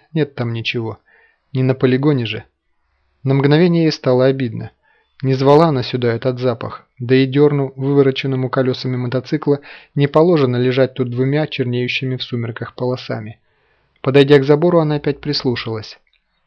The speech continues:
Где-то в глубине двора, на лужайке, приглушённо играла музыка.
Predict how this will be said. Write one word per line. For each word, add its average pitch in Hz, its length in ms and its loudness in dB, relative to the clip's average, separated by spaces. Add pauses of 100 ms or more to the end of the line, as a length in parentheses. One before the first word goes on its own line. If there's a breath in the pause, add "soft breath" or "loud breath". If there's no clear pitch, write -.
(140)
Где-то 131 340 0
в 123 60 -10
глубине 127 400 -2
двора, 131 500 -2
на 127 140 -4
лужайке, 135 600 0
приглушённо 147 640 -2
играла 127 280 0
музыка. 117 540 -8